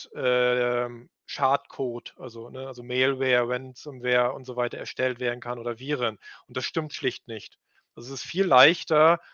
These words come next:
übers normale Internet, über Foren, äh, übers sogenannte Darknet, also über bestimmte andere, ähm, Bereiche des, äh, Welt, World Wide Webs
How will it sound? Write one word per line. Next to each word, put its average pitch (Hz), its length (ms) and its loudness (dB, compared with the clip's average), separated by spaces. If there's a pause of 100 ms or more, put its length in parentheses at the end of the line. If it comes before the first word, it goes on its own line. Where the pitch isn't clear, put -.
(140)
übers 143 300 -4
normale 131 320 2
Internet, 180 640 0 (280)
über 127 240 -4
Foren, 160 920 2 (160)
äh, 127 340 -4
übers 123 280 -6
sogenannte 120 400 -8
Darknet, 151 680 6
also 123 180 -8
über 120 200 -8
bestimmte 131 420 -6
andere, 143 380 0 (400)
ähm, 135 640 2
Bereiche 143 920 4 (140)
des, - 500 -2
äh, 131 380 -2
Welt, 131 280 0
World 139 280 0
Wide 131 220 0
Webs 143 300 0